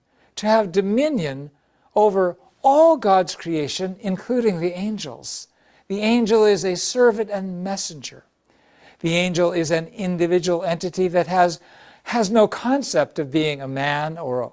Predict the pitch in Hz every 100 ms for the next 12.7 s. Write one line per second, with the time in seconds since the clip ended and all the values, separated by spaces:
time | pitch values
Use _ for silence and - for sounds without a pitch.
0 | - 143 139 196 147 127 165 - _ _
1 | _ _ _ - 180 156 180 175 165 156
2 | - 269 302 277 214 - - - 123 127
3 | 160 185 131 127 170 202 _ _ _ _
4 | _ - 190 202 196 190 262 240 196 196
5 | 175 160 165 - 151 151 147 - 143 147
6 | 156 151 135 131 _ 117 113 110 107 104
7 | - _ _ _ _ _ _ _ _ -
8 | 170 156 175 196 190 147 156 185 _ _
9 | _ _ 180 180 190 185 180 170 - 160
10 | 151 151 - 170 170 160 - 160 151 147
11 | 143 - 208 151 165 170 147 151 127 135
12 | 131 - 208 143 127 180